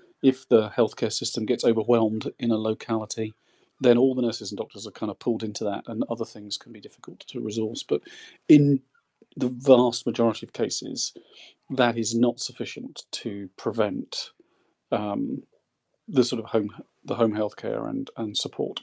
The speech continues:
So I haven't seen really any particular problem there. I think,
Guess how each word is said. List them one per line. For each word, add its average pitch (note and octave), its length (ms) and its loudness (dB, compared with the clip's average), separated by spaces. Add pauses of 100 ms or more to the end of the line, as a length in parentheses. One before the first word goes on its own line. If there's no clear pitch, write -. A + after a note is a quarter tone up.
(160)
So A2+ 320 6 (460)
I - 60 -6
haven't F#3+ 160 4
seen F3 200 -2
really B2 420 2 (420)
any C3+ 120 2
particular - 580 -8
problem - 540 -10 (200)
there. - 300 -8 (640)
I A2+ 100 2
think, A#2+ 540 0